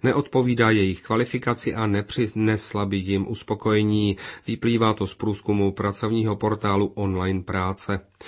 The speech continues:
Hůře placenou práci neodpovídající kvalifikaci by přijalo čtyřicet pět procent účastníků ankety,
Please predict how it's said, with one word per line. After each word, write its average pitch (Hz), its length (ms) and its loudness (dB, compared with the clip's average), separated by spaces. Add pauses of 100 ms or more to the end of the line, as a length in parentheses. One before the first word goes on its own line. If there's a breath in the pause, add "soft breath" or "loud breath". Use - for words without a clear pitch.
(240 loud breath)
Hůře 107 300 0
placenou 92 480 -2
práci 101 420 -2
neodpovídající 95 880 -2
kvalifikaci 104 760 -4
by 104 140 -2
přijalo 101 480 -2
čtyřicet 110 760 -4
pět 113 280 0
procent 101 540 -2
účastníků 101 760 -4
ankety, 104 540 0